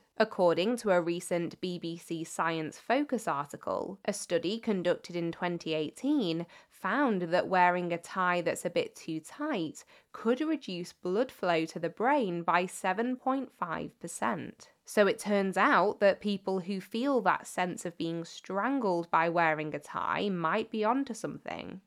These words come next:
The article did go on to say that the body has its own clever ways of counteracting this change in pressure, but that things become less straightforward if someone has additional health concerns.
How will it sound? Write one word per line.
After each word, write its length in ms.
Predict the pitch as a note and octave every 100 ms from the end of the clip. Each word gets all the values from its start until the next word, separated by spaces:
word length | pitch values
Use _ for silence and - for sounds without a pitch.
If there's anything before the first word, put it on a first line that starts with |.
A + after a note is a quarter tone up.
| -
The 140 | G3+
article 480 | F#3+ F3 F3 F#3 F#3
did 240 | E3+ F3+ F3+
go 160 | E3+
on 160 | E3 E3+
to 100 | F3
say 380 | - C#3 D3+ A3+
that 260 | G3 -
the 100 | F#3
body 380 | F3 F#3 F#3+ F#3+
has 300 | F#3 F#3 F#3
its 180 | F3+ -
own 300 | F3+ F3+ F3+
clever 400 | - F3+ F3 E3+
ways 460 | D#3 D3+ G3 A#3
of 140 | G#3 -
counteracting 920 | - F3+ F3+ F3+ G3+ B3+ - G3+ F3+
this 160 | E3 -
change 460 | - F3+ E3+ E3
in 100 | D#3
pressure, 600 | D3+ C#3+ - - - G3+ G#3 - - -
but 160 | G3+ -
that 180 | - -
things 280 | G#3 F#3+ F3+
become 460 | F3+ - F#3+ F3+ -
less 300 | F3+ E3 D#3+
straightforward 960 | - - D3+ C#3+ - C#4+ C#4+ F#3+ F3 F3+
if 100 | -
someone 400 | - F#3 F3 F3+
has 320 | G3 F#3+ F#3+
additional 600 | G3 E3 - E3 D3+ E3+
health 400 | - C4 C4 -
concerns. 840 | - D3+ - - - - - -